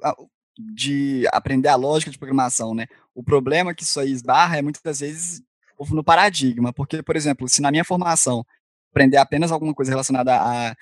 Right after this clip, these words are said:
estruturado ou orientação a objeto, na hora que eu chegar numa linguagem que adota um conceito mais declarativo, tipo funcional ou próprio, sei lá, S Q L, por exemplo,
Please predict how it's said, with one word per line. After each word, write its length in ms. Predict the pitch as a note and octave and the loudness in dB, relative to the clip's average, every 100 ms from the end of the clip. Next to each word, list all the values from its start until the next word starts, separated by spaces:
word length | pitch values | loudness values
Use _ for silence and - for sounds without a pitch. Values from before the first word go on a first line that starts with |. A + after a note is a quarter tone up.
| _ | _
estruturado 800 | - - B2+ C3+ B2 C3 B2 B2 - | -6 -6 -2 4 8 6 4 0 2
ou 140 | C3 | 2
orientação 440 | C3+ C3 C3 B2 B2+ | 2 0 -2 -4 -4
a 20 | |
objeto, 440 | A#2+ A#2+ E3 F#3 - - _ | -6 0 -2 -2 -14 -20 _
na 80 | C#3 | 2
hora 100 | D3 | 4
que 60 | |
eu 40 | D#3 | 0
chegar 200 | D3+ D3+ | 2 4
numa 400 | D#3 D#3 D3+ C#3 | 4 2 2 0
linguagem 540 | B2 C#3 C3+ C3 C3 | 2 2 4 4 2
que 260 | D3 C#3+ C3+ | -6 0 2
adota 340 | B2+ C3+ C#3+ | 2 0 -4
um 40 | |
conceito 400 | C#3 C3+ C3+ B2+ | -4 -4 -4 -2
mais 160 | C3 C3 | 0 0
declarativo, 880 | C3 C#3 C3 B2 - D3+ G#3+ D3 A#2 _ | 0 0 0 0 -2 -4 -4 -6 -8 _
tipo 220 | - - B2 | -12 -2 0
funcional 560 | C#3 C#3+ B2 B2 C#3+ | 0 -2 0 2 2
ou 260 | C#3 C#3 C#3 _ | 2 -6 -8 _
próprio, 380 | - - G#3 B2 | -10 -8 -8 -4
sei 140 | - | 2
lá, 100 | C3 | 4
S 140 | A#2+ - | 4 0
Q 80 | C3 | 0
L, 240 | C#3+ D#3 | 0 0
por 120 | C3 A#2+ | -6 -8
exemplo, 260 | A#2+ C#3+ | -6 -10